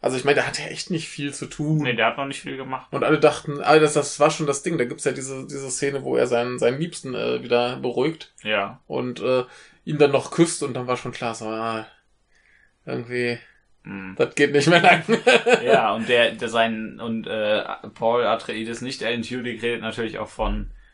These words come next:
Speaker 2: einem Palast, in dem man nicht gehen soll
Speaker 1: Ja.
Speaker 2: oder so in der Folge oder wo
Speaker 1: Ja.
Speaker 2: er was sieht und der Feind sei direkt hier. Ja,
Speaker 1: Ja.
Speaker 2: also, stimmt.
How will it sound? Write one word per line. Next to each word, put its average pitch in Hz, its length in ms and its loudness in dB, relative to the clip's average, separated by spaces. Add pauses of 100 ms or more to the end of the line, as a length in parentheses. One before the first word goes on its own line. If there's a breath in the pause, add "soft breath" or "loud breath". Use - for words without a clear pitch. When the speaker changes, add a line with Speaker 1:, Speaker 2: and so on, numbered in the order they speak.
(180)
Speaker 2:
einem 107 220 -4
Palast, - 760 0
in 107 120 -10
dem 113 120 -4
man 117 120 -4
nicht - 200 -10
gehen 123 220 -8
soll 127 200 -4
Speaker 1:
Ja. 127 160 2
Speaker 2:
oder 117 80 -4
so 127 40 -4
in 127 100 -4
der 123 100 -4
Folge 123 320 -4
oder 113 200 0
wo - 40 0
Speaker 1:
Ja. 131 100 2
Speaker 2:
er 113 100 2
was 113 180 0
sieht 139 240 -2
und 117 140 -6
der 113 80 -2
Feind 120 300 -2
sei 113 160 0
direkt 113 320 -4
hier. 139 340 0
Ja, 110 260 4
Speaker 1:
Ja. 107 60 2
Speaker 2:
also, 107 180 -6 (380)
stimmt. 113 340 -10